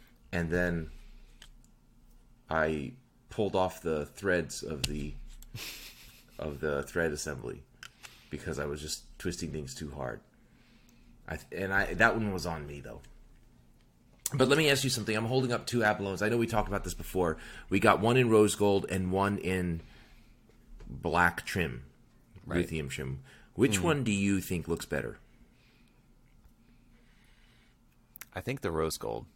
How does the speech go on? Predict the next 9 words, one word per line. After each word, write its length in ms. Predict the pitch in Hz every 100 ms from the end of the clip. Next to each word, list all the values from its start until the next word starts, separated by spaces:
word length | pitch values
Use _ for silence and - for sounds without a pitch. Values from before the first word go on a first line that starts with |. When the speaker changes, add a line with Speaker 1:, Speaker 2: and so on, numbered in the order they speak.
| _ _ _ _ - -
Speaker 1:
You 160 | 127 170
think 180 | 185
so? 300 | 180 185 180 - _ _ _ _ _ -
Speaker 2:
Yeah. 240 | 82 67 - _ - _ - - -
Speaker 1:
Okay. 300 | 95 90 76 - - - - _ _ _
Speaker 2:
'Cause 120 | -
Speaker 1:
I 80 |
Speaker 2:
I 20 |
Speaker 1:
can't 60 | 123